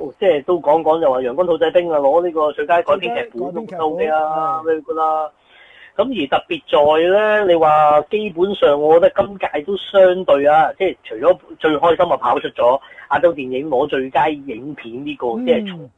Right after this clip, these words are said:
Speaker 1: 未試過啦。噉而其餘我覺得相當幾均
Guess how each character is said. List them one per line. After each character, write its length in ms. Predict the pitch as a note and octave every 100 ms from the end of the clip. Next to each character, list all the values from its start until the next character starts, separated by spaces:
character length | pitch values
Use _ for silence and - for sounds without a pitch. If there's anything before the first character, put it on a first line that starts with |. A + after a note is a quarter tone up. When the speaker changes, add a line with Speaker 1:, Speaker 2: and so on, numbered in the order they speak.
| _
Speaker 1:
未 60 | -
試 140 | B2
過 200 | B2 B2
啦。 240 | C3 C3+ - - - - -
噉 80 | D3+
而 460 | G#3 G3+ A#2+ A2+ A#2+
其 140 | G#2+
餘 160 | A2+ A#2+
我 320 | C3 C#3+ D3+
覺 80 | F#3
得 60 |
相 340 | - F#3 F#3 F#3
當 560 | - F3 E3+ F3+ F#3+ F3+ -
幾 60 | B2
均 140 | E3+